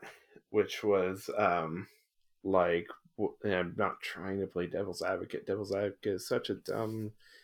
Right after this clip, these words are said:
sorry, I say it again, uh, <laughs> is such a not good thing to, to play, but, uh,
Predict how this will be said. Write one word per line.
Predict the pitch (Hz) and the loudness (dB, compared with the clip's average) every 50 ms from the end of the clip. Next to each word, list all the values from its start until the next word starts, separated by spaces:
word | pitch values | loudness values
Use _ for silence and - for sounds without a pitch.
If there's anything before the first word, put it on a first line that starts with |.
| - - - _ _ | -20 -20 -20 _ _
sorry, | - - 127 117 113 110 110 110 104 | -2 2 4 6 6 6 6 6 4
I | 104 | 2
say | - - 127 120 | 4 8 10 10
it | 120 120 | 10 8
again, | 117 123 131 139 139 127 117 107 - - - - - _ _ _ | 8 6 8 8 8 8 6 2 -2 -8 -20 -20 -20 _ _ _
uh, | - 113 110 107 110 113 120 - - - - - - | 10 12 12 12 12 10 8 4 0 -4 -6 4 4
<laughs> | 151 - - - - _ _ - | 4 4 4 -2 -18 _ _ 2
is | 117 110 - - | 2 2 2 2
such | - - 135 135 - | 4 4 4 6 6
a | 135 120 113 107 101 92 92 - - - | 6 6 6 6 2 -2 -6 -12 -8 -4
not | 117 113 113 110 80 - | -2 0 0 0 4 6
good | 127 117 107 110 | 6 6 6 4
thing | 117 110 107 107 104 101 | 4 4 4 4 2 4
to, | - 101 90 90 82 - - _ _ _ _ _ - | 4 6 6 6 4 2 -4 _ _ _ _ _ -6
to | - 107 | -6 -4
play, | - - 143 131 120 113 110 107 - | 4 8 10 10 10 10 8 4 2
but, | - 107 92 95 87 - | 4 6 8 8 6 6
uh, | 95 101 98 92 90 90 90 87 | 4 4 4 4 4 2 0 -2